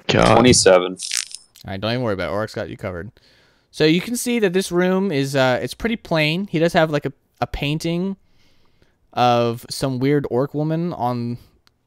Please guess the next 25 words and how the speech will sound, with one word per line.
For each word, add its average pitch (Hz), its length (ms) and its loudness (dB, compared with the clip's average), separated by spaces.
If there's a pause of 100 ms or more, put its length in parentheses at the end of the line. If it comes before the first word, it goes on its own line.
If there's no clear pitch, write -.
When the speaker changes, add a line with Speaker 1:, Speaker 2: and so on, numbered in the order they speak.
(140)
Speaker 3:
on 120 160 -4
the 117 80 -4
wall. 123 580 0 (440)
You - 60 -18
don't 131 120 -4
know 123 80 -2
who 123 100 -2
it 113 100 -2
is. 98 440 -6 (1300)
And, 117 400 -2
uh, 107 440 -2
you 127 120 -4
see 156 220 0
a 135 40 2
chest - 640 0 (540)
next 127 260 -4
to 127 60 -2
his 113 120 -4
bed 117 320 0
that 104 120 -4
is 101 140 -8
closed 101 640 -6
and 92 320 -14
presumably 113 380 -8
locked. 87 420 -8